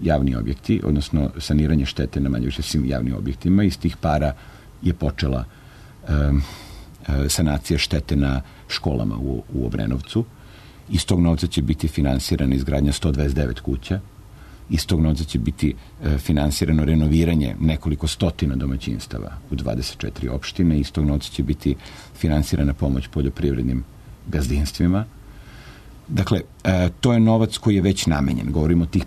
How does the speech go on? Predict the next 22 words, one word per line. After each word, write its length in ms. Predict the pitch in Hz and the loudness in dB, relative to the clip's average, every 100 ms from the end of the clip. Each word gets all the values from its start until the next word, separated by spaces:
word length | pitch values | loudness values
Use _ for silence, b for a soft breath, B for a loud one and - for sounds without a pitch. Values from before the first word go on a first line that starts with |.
| - | 0
prvih 260 | 90 78 | 2 2
trideset 460 | - 76 76 - - | 2 0 0 -2 -2
miliona 720 | 67 67 80 101 110 101 92 | 0 2 4 6 6 6 4
za 180 | - 76 | 0 -2
koje 340 | 76 85 76 76 | -2 0 2 4
je 80 | |
Evropska 340 | 76 78 - 82 | 2 0 0 0
unija 140 | 78 | 2
već 140 | 71 - | 0 -2
potpisala 540 | 64 - 78 - 71 | -4 -2 0 0 0
ugovore 340 | 69 67 67 | 0 -2 -4
sa 100 | - | -6
svojim 260 | - 76 69 | -6 -4 0
implementacionim 720 | 71 76 69 - 71 65 65 | 0 -2 -4 -4 -6 -4 -4
partnerima 500 | 62 - 52 64 87 | -6 -8 -6 0 2
i 40 | |
koji 140 | 95 101 | 2 0
su 140 | 98 | -2
počeli 400 | 82 98 - 98 | -2 -2 0 2
da 100 | 92 | 2
se 160 | 92 98 | 0 0
realizuju. 520 | 82 65 53 - - | 2 0 -2 -8 -10